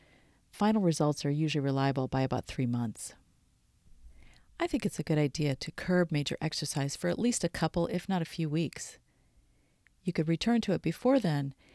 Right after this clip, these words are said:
but the consequence may be worsened swelling or even bleeding if you exert yourself too soon. For the eyelids,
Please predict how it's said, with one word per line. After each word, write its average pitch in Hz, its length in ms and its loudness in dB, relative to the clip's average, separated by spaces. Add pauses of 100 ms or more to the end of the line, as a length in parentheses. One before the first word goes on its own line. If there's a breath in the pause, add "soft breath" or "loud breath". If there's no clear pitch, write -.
(140)
but - 120 -4
the - 60 2
consequence 220 640 0
may 165 100 2
be 151 160 2
worsened 160 440 -2
swelling 160 500 -2
or - 100 -4
even 160 280 0
bleeding 143 580 0
if 156 180 -4
you 147 80 0
exert 143 360 -4
yourself 143 400 -4
too 139 140 -4
soon. 151 440 -2 (1300)
For 185 100 -4
the - 140 2
eyelids, 185 540 2